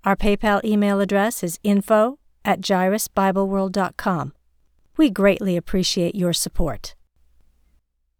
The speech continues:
Music, Acoustic Guitar One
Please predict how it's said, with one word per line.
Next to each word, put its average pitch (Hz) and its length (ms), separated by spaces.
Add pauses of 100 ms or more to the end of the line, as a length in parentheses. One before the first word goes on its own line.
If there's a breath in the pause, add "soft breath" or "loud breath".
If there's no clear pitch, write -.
(140)
Music, 220 640 (520)
Acoustic 285 520
Guitar 226 460
One 175 460